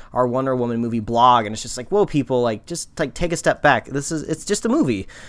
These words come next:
Like, uh, a lot of people are hinging so much on this. They're saying, like, "Oh, well, if one, if this movie's bad, people are gonna think female super movies, s-, female superhero movies can never be good." And it's just like,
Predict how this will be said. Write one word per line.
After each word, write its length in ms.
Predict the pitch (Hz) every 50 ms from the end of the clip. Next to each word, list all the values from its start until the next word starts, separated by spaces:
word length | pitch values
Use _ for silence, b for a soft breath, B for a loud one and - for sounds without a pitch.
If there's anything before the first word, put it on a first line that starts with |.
| B B B B
Like, 320 | 139 139 143 139 135 131 147
uh, 380 | 139 135 131 127 123 123 123 -
a 80 | 147
lot 160 | 143 151 160 170
of 80 | 170
people 240 | - 185 170 165 165
are 140 | 147 131 - -
hinging 600 | - - - - 160 190 190 160 156 143 131 127
so 240 | - - 151 147 143
much 300 | 135 135 151 156 - 131
on 200 | 113 107 107 107
this. 200 | 107 95 98 -
They're 120 | - 123 117
saying, 280 | - - 131 123 117 113
like, 220 | 110 107 104 -
"Oh, 200 | 147 170 185 151 123
well, 180 | 120 117 113
if 100 | 113 - -
one, 200 | 131 143 139 127 B B B B B B B
if 80 | 123 127
this 140 | 147 139
movie's 300 | 151 151 151 143 139 123
bad, 380 | 113 147 147 165 175 160 135 117
people 240 | - 127 117 127 127
are 40 | 120
gonna 200 | 127 127 131 123
think 200 | - 143 127 -
female 360 | - - 139 139 139 135 131
super 320 | - - 160 151 160 143
movies, 580 | 127 123 117 117 120 117 113 117 110 107 - - -
s-, 180 | - - - - - -
female 300 | - 156 147 143 143 139
superhero 400 | - - 185 156 139 143 135 127
movies 300 | 127 127 123 127 123 113
can 160 | - - 120
never 220 | 123 135 127 139 127
be 140 | 127 127
good." 280 | 117 113 139 151 151 123
And 80 | 113 117
it's 80 | -
just 140 | - - -
like, 100 | 190